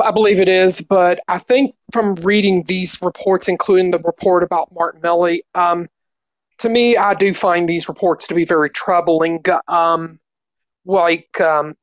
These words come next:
like, um, w-, were they in on some sort of coup to get Trump out of office? And, and, and they, even if it meant them, like, going through, like, the trouble of making sure the election cheating occurred,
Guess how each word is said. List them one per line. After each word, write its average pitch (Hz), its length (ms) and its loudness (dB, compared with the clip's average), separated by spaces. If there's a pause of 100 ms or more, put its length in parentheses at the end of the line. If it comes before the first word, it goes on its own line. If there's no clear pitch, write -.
(520)
like, 170 440 -8
um, 156 320 0 (600)
w-, 175 220 0
were 180 160 2
they 185 220 0
in 185 240 -4
on 180 180 -4
some 180 340 -6
sort 180 420 -6
of 156 100 -4 (160)
coup 185 320 -8
to 175 60 -6
get 180 200 -2 (920)
Trump - 340 -4 (640)
out 180 120 -2
of 175 80 0
office? 180 400 -2 (120)
And, 170 220 -8
and, 170 180 -4 (160)
and 170 120 -4
they, 165 260 -4 (420)
even 175 180 -8
if 170 100 -8
it 165 100 -4
meant 170 140 -2
them, 180 120 -4
like, 160 180 -2
going 170 220 0
through, 170 180 2
like, 160 220 0 (360)
the 170 60 -8
trouble 175 440 0
of 170 200 0
making 175 240 -2
sure 175 360 0
the 170 80 -2
election 170 340 -2
cheating 170 320 -4
occurred, 170 640 -2